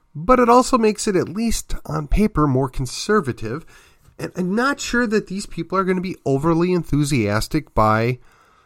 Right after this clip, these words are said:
the representation that we've gotten out of Van Taylor. Now, I gotta tell you, I was happy to have him go the freshman term.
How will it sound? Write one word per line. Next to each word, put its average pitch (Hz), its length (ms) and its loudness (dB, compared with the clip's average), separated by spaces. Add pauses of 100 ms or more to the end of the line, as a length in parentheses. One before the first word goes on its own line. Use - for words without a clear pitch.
(680)
the 135 200 -2
representation 165 880 6
that 170 80 2
we've 170 220 2
gotten 127 300 -4
out 143 160 0
of 151 120 -2
Van 113 200 0
Taylor. 170 440 -2 (640)
Now, 131 380 2 (920)
I 127 120 -2
gotta 151 160 0
tell 165 240 2
you, 170 180 -4 (300)
I 107 500 -6 (240)
was 117 440 -10 (640)
happy 190 600 0 (560)
to 147 100 2
have 135 280 4
him 151 340 0 (160)
go 131 320 4
the 160 120 -2
freshman 131 500 0
term. 165 400 4